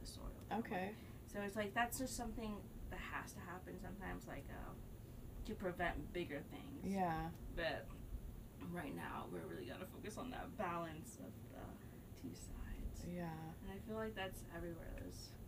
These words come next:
Speaker 1: there's balance to it. There's, it's, everything's happening all at the same
Speaker 2: I,
Speaker 1: time.
Speaker 2: yeah, it's, it's out of, it's out of balance in a lot of people. And
Speaker 1: Mm,
Speaker 2: how do they
Speaker 1: yeah.
Speaker 2: find, first of all, how do they find where to start?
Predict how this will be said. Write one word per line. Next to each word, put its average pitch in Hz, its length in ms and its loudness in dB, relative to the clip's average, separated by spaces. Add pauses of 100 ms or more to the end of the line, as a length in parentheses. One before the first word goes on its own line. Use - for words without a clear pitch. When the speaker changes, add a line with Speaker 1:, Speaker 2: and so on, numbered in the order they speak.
(760)
Speaker 1:
there's - 140 -6 (200)
balance - 460 -2
to - 80 2
it. 107 320 -2
There's, - 360 0
it's, - 160 -4
everything's 208 520 2
happening 170 380 0
all 160 120 0
at 160 100 -2
the - 80 -6
same 170 200 -4
Speaker 2:
I, 180 240 6
Speaker 1:
time. - 120 0
Speaker 2:
yeah, 165 420 8
it's, - 220 -2
it's - 240 2
out 165 220 10
of, 160 240 6 (680)
it's 170 180 2
out 165 200 10
of 160 140 2
balance 139 480 6
in 143 80 0
a 139 80 2
lot 139 200 4
of - 80 -2
people. 143 540 -2
And 139 400 2 (100)
Speaker 1:
Mm, 190 400 0 (120)
Speaker 2:
how 165 160 10
do 165 60 8
they 156 160 10
Speaker 1:
yeah. 151 140 2
Speaker 2:
find, 151 600 6 (1300)
first 196 200 4
of 180 80 2
all, 156 80 10
how 160 120 8
do 151 60 4
they 147 120 6
find 147 300 4
where 139 120 6
to 131 60 2
start? 143 480 6